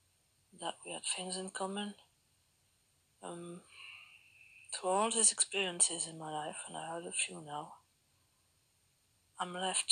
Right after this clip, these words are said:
feeling not so much empty as deceived.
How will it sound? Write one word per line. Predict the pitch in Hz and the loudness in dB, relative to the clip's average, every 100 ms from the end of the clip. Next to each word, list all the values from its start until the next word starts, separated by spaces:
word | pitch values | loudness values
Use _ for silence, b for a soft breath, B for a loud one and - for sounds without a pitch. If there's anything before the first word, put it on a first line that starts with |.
| - | 6
feeling | 180 170 165 160 160 160 - - _ _ _ _ _ _ _ _ _ _ _ _ _ _ _ - | 6 0 -2 -2 -6 -10 -14 -20 _ _ _ _ _ _ _ _ _ _ _ _ _ _ _ -14
not | - | 2
so | - - | 6 6
much | 180 170 - 175 | 8 10 10 8
empty | 165 - - 160 156 | -4 6 6 6 0
as | 160 156 156 - - | 2 4 10 8 8
deceived. | 165 - 175 165 156 151 - - | 10 10 10 4 -4 -6 -2 -2